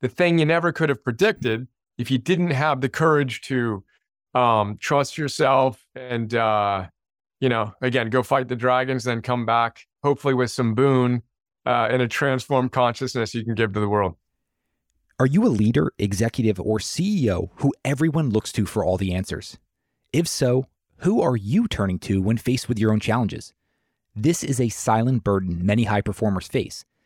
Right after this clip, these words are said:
Speaker 2: And if you've been looking for a trusted coach to be in your corner, one who offers clear, unbiased insights, fortifies your confidence,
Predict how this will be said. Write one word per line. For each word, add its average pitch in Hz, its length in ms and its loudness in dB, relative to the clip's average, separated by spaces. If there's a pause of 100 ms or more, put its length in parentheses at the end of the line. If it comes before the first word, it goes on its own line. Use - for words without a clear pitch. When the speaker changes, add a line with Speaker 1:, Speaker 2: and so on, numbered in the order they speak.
(400)
Speaker 2:
And 143 100 2
if 139 100 2
you've 190 160 4
been 120 200 2
looking 123 280 -2
for 104 160 -2
a 107 60 0
trusted - 440 -4
coach - 280 -2
to 120 100 -6
be 104 140 2
in 101 100 2
your 123 160 2
corner, - 420 -4 (360)
one 135 160 2
who 151 180 2
offers 120 380 0
clear, 131 500 -2 (120)
unbiased 117 560 0
insights, 131 580 -2 (240)
fortifies 143 520 0
your 104 100 -2
confidence, 131 540 -4